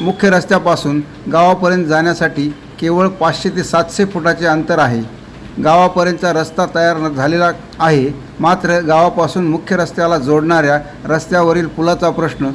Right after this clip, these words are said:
अद्यापही प्रलंबित आहे. या गावातून पहिली ते बारावी पर्यंत शंभर ते सव्वाशे विद्यार्थी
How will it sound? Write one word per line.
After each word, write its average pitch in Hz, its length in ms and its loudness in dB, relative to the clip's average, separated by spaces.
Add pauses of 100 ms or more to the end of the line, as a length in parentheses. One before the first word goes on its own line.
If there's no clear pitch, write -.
(240)
अद्यापही 165 580 0
प्रलंबित 160 520 0
आहे. 127 200 2 (480)
या 185 160 4
गावातून 170 520 2
पहिली 170 400 0
ते 185 160 0
बारावी 156 440 2
पर्यंत 156 380 0 (380)
शंभर 175 360 0
ते 180 180 -2
सव्वाशे 170 500 0
विद्यार्थी 156 560 0